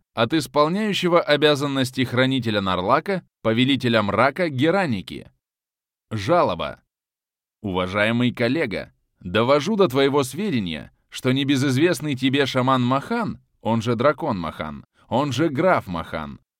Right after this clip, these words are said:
он же владетель Альтамеды, старательно пытается нарушить наше соглашение о неприкосновенности Нарлака. Прошу Твое Величество разъяснить этому субъекту основные пункты нашего соглашения.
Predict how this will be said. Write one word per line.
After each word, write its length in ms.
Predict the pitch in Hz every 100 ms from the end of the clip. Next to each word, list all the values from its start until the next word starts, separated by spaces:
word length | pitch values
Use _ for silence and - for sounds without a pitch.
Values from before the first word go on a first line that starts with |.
| -
он 220 | 151 151
же 160 | 147
владетель 560 | 135 151 165 165 139 160
Альтамеды, 720 | - 156 131 180 175 98 - - _ _ _ _ -
старательно 720 | - 104 92 104 175 202 208
пытается 520 | 165 131 135 135 160
нарушить 540 | 156 185 208 127 117
наше 240 | 117 123 120
соглашение 720 | 123 110 110 - 120 156 180
о 160 | - 165
неприкосновенности 1040 | 165 165 170 170 170 127 117 123 123 143
Нарлака. 600 | 143 160 196 147 - - _ _ _ _ _ _ _ -
Прошу 340 | 101 110 151
Твое 320 | 123 120 127
Величество 600 | 113 127 180 185 170 147
разъяснить 640 | 151 139 147 175 - 185 113
этому 260 | 110 107
субъекту 580 | 107 127 120 202 196 202 -
основные 540 | 139 131 147 147 139
пункты 400 | 123 135 131 185
нашего 380 | 170 104 110 104
соглашения. 800 | 117 117 139 - 196 117 69